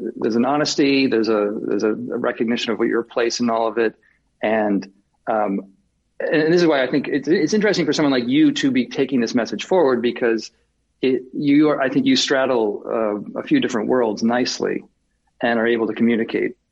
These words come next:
one world to the other in a way that, that might be, have, have a kind of stronger force of persuasion.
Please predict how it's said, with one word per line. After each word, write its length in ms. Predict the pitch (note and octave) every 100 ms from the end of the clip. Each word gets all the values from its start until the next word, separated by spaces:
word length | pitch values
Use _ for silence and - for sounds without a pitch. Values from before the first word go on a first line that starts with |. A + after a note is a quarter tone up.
| _ _ _ _
one 260 | - A#2+ A#2
world 220 | G#2+ G2
to 80 | G#2+
the 120 | G#2+
other 180 | G#2 G#2
in 60 | F#2+
a 40 |
way 160 | G2 G2
that, 140 | G2+ - B2
that 100 | A2+
might 300 | B2+ B2+ B2+
be, 280 | A2 G#2 - -
have, 220 | A#2+ A2+
have 160 | A#2
a 60 | A2+
kind 200 | G#2 G2+
of 60 | G2+ - _ _ _ _ _ _ _ _ _
stronger 400 | - - D3+ B2+ A#2
force 240 | C3 A#2
of 60 | G#2
persuasion. 720 | G#2+ - - G2 G2 - -